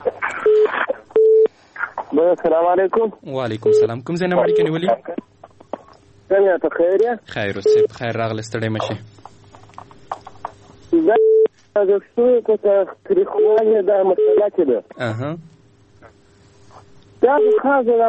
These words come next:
Speaker 1: ولور په خاطر، ځکه چې دا د ماښام په اوبو څخه دا بل ګوت وره د ماښام په اوبو قدرت نه لري.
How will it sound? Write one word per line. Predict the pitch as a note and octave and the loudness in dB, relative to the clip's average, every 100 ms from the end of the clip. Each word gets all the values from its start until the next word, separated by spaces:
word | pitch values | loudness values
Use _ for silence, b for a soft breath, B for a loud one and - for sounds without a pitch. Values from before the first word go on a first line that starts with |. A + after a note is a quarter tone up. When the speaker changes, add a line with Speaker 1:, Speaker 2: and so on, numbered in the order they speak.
| G#3+ | 2
Speaker 1:
ولور | G#3+ G#3+ B3+ A#3 | 2 2 0 -2
په | G#3+ | -4
خاطر، | G#3+ G3+ - G#3+ G#3+ | -2 -2 0 0 0
ځکه | B3+ C#4 C4 | 0 -2 -2
چې | B3+ | -2
دا | A#3 B3 | -2 0
د | A#3+ | 0
ماښام | A3+ G3+ A3+ A3 | 0 0 -2 0
په | G#3+ | 2
اوبو | G#3+ G3+ | 2 2
څخه | - G3+ G3+ | 0 0 2
دا | F#3+ | 2
بل | F#3 G#3+ - - - - _ - | 2 2 4 4 2 0 _ 0
ګوت | G3+ G3 F#3+ | 0 2 2
وره | G3 G3 | 2 4
د | F#3 | 2
ماښام | F3+ F3 G#3 G3+ | 2 0 0 0
په | F3+ F3+ | 0 0
اوبو | F3 F#3+ F#3+ | 0 -2 -2
قدرت | F3 F#3 F3+ | 0 0 0
نه | F#3 | 0
لري. | F3+ F3+ | 2 0